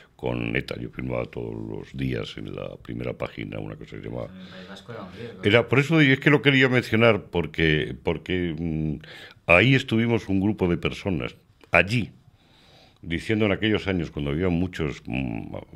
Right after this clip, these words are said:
Speaker 1: muertos de verdad y todos los días se, se acababa la gente de la redacción, ya, ya no había donde, éramos un periódico muy pequeño. Pegaba La Señorita Pepis, el periódico, por, por el poco dinero que tenía y tal.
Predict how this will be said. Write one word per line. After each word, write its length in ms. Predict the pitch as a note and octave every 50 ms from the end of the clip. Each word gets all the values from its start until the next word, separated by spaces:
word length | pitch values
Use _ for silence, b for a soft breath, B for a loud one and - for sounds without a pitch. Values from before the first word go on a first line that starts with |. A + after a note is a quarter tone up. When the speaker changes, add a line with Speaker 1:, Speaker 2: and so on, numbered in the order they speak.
| G#1+ -
Speaker 1:
muertos 580 | G1+ A1+ A1+ A#1+ D2 F#2 G2 - - - C2+ B1
de 60 | B1+
verdad 320 | A#1+ A#1 C2 D2+ F#2+ F2
y 80 | C#2+ -
todos 240 | - - D2 D2 C#2+
los 180 | C#2 C2+ A#1+
días 260 | C#2 D2 C#2 C2+ B1+ -
se, 140 | - C2 - -
se 80 | - C2
acababa 460 | - - B1 C#2+ D#2+ D#2+ D#2 C#2+ B B B B B B
la 140 | - C2 B1+
gente 320 | - - F#2+ F2 - D#2 C#2+
de 100 | D2 C#2
la 120 | C2+ B1
redacción, 760 | A1+ B1+ B1+ A#1 A1 - - F#2+ G2 F2 D2+ B1 G#1+ A#1 C2+
ya, 180 | D2+ D#2+ D#2 D#2+
ya 120 | D#2+ G2 G2+
no 100 | F#2+ D#2+
había 240 | D2+ F2+ E2 C2
donde, 440 | A#1 A1+ A1 A#1+ B1 A1 A#1 A1+ A1 B B B B B B B
éramos 260 | D2 D2+ C#2+ C2+ - D2
un 60 | C2+
periódico 280 | - A#1+ B1 C2 C2
muy 140 | A#1+ A#1+ A#1
pequeño. 400 | A#1 A#1+ A#1 - G2 F#2 A#1 - - _ _ _ _ _ _ _ -
Pegaba 420 | C#2 C#2 C#2+ C#2+ C2+ B1+ B1 B1+ B B B B B B
La 180 | - C2+ C2 B1+
Señorita 380 | - - B1 B1+ D2+ D2+ D2 B1
Pepis, 480 | - C#2 C2+ - - A1+ - - -
el 80 | - -
periódico, 460 | - - A#1+ A#1 B1 A#1 - B1 A#1
por, 160 | B1 B1 A1+ A1 - _
por 120 | - C2+ B1+
el 280 | A#1+ A#1 A#1 A1 A1
poco 320 | G#1+ - - C2 A#1+ - C2
dinero 280 | B1 A1+ B1+ C#2 B1
que 80 | G#1+ A#1
tenía 460 | A1 - - A#1+ D#2 G2 F#2+ D2+ B1+
y 60 | A1+
tal. 180 | - - C#2